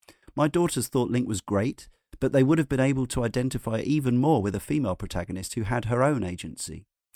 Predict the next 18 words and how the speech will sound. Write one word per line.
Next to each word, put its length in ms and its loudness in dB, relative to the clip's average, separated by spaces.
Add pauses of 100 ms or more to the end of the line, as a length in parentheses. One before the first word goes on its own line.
(160)
We 80 4
are 40 4
told 260 2
that 120 -2
Zelda 280 4
has 120 0
been 160 0
using 320 4
her 100 0
power 320 2
to 120 -2
hold 260 0
back 220 -6
Ganon's 360 -2
evil 220 -2
for 140 -6
many 240 0
years, 360 0